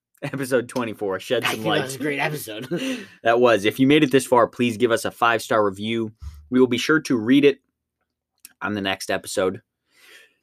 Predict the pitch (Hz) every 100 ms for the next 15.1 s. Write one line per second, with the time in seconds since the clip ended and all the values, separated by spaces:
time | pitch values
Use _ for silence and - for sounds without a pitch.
0 | _ - 175 175 170 156 147 151 143 139
1 | 120 131 143 139 127 123 123 123 123 -
2 | 123 117 120 113 117 123 123 117 113 113
3 | - 104 - 104 110 92 90 87 123 120
4 | 110 117 127 131 139 - _ _ _ 147
5 | 147 143 139 139 143 104 - 113 120 -
6 | 120 123 123 107 92 - - 135 127 147
7 | 156 _ _ _ _ _ - 139 131 127
8 | 98 - 117 - - 113 - - 95 90
9 | 107 123 127 - 104 98 110 107 101 98
10 | 90 113 104 98 95 - _ _ - 92
11 | 85 - 143 165 165 160 156 156 - _
12 | - 117 117 104 - - - 127 123 117
13 | 107 - - 110 104 98 101 101 - 90
14 | - 104 101 92 98 92 - 127 127 127